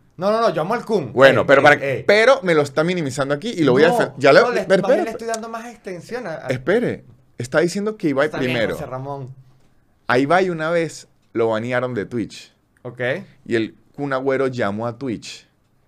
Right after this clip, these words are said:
Speaker 2: y le dijo que lo volvieran a poner porque él lo estaba viendo y lo volvieron a poner.
Speaker 1: Pero ya,
Speaker 2: Y
Speaker 1: ya
Speaker 2: a,
Speaker 1: estaban.
Speaker 2: a Ibai se hizo amigo del Kun, él no era amigo antes.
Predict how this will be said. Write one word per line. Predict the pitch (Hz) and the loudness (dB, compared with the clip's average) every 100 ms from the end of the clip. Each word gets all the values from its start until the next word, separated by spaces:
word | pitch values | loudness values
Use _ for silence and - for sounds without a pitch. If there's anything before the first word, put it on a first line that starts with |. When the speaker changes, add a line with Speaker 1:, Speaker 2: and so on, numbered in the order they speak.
| _ _ _ | _ _ _
Speaker 2:
y | 113 | -2
le | 113 | 2
dijo | 135 127 | 2 0
que | - | -4
lo | 104 | -2
volvieran | 98 98 117 | 0 -2 -2
a | 127 | -4
poner | 104 107 | -6 -8
porque | 110 98 | -8 -8
él | 92 | -6
lo | 95 | -6
estaba | 98 107 | -4 -2
viendo | 113 123 120 - | -2 -4 -8 -8
y | 110 | -4
lo | 101 | -2
volvieron | 90 98 101 | -2 -4 -4
a | 107 | -8
poner. | 87 90 113 | -10 -6 -4
Speaker 1:
Pero | 127 170 | -2 -2
ya, | 170 | -2
Speaker 2:
Y | 175 | 2
Speaker 1:
ya | |
Speaker 2:
a, | - | 2
Speaker 1:
estaban. | 180 156 170 139 | 2 -4 -4 -2
Speaker 2:
a | 139 135 | 4 6
Ibai | 160 185 180 170 180 | 6 4 4 4 2
se | 170 135 | 0 -4
hizo | 127 127 | -4 -4
amigo | 143 151 170 147 | -4 -4 -2 0
del | 120 | -2
Kun, | 123 151 | -2 -4
él | 135 | -4
no | 143 | -4
era | 139 | -2
amigo | 139 143 143 | -2 0 0
antes. | 143 113 85 - | 0 -4 -8 -8